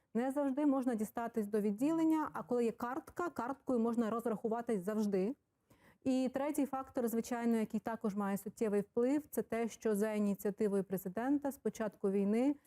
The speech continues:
сума гарантування, тобто це те, що гарантує держава людям, складає сто відсотків від депозиту. Тобто, якщо ви принесли мільйон гривень в банк, і завтра банк збанкрутіє,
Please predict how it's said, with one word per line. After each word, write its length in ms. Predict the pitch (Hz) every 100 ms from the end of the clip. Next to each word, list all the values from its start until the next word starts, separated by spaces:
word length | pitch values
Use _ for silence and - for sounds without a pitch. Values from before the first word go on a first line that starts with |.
| _ -
сума 360 | - 247 226
гарантування, 800 | 196 202 190 196 226 269 302 285 -
тобто 300 | 214 _ 190
це 140 | 214
те, 180 | 220 220
що 180 | - 190
гарантує 460 | 196 202 196 202
держава 540 | 185 196 180 202 180 185
людям, 420 | 233 277 294 302 _ _ _
складає 580 | - 214 202 226 254
сто 280 | 247 - 247
відсотків 560 | 233 - 226 220 - 202
від 120 | 196
депозиту. 600 | 190 208 180 180 - 170 _ _
Тобто, 340 | 269 - -
якщо 280 | 208 220 302
ви 100 | 247
принесли 640 | 226 220 208 185 196 185 180 _
мільйон 400 | 220 240 240 214
гривень 360 | 175 196 180 180
в 80 | 180
банк, 360 | 269 339 359 - _ _ _
і 60 | 233
завтра 420 | 208 254 - 202
банк 300 | 196 208 180
збанкрутіє, 880 | 170 214 208 165 185 - 320 330 339